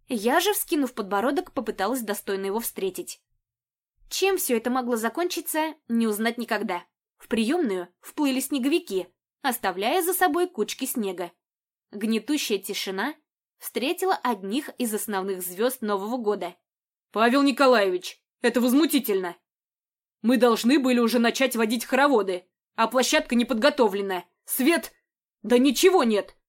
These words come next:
«Нужно немного времени», отвечал шеф, но был перебит. «Мы не можем ждать!»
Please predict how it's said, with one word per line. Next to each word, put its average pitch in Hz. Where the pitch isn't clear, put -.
«Нужно 254
немного 247
времени», 190
отвечал 247
шеф, 302
но 254
был 240
перебит. 247
«Мы 247
не 285
можем 254
ждать!» 214